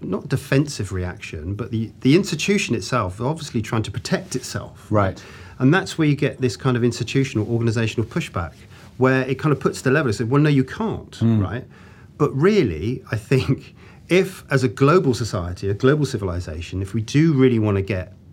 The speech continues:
Speaker 1: warming down to as low as possible, whatever targets you like, then there does need to be this discussion about what is really mission critical and how
Speaker 2: Right.
Speaker 1: low can we go?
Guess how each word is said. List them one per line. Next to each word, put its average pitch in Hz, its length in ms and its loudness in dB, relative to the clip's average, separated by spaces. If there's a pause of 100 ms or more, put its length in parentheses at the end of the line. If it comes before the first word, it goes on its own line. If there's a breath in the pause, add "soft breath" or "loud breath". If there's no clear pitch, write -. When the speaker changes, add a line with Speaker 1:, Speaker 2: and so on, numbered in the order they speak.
(540)
Speaker 1:
warming 113 360 4
down 98 240 0
to 104 100 -4
as 101 100 -2
low 113 220 4
as 98 80 -2
possible, 98 400 -6
whatever 92 320 -6
targets 78 460 -10
you 90 60 -10
like, 78 240 -10 (500 loud breath)
then 175 160 0
there 190 80 0
does 220 280 -4
need 254 220 2
to - 100 -6
be 104 140 0
this 107 160 -4
discussion 139 440 -6
about 110 180 -2
what 196 240 -2
is 196 120 -4
really 190 200 4
mission 156 300 0
critical 101 480 -4
and 101 100 -2
how 160 200 0
Speaker 2:
Right. 135 140 4
Speaker 1:
low 135 260 4
can 123 280 -2
we 113 100 2
go? 110 320 -2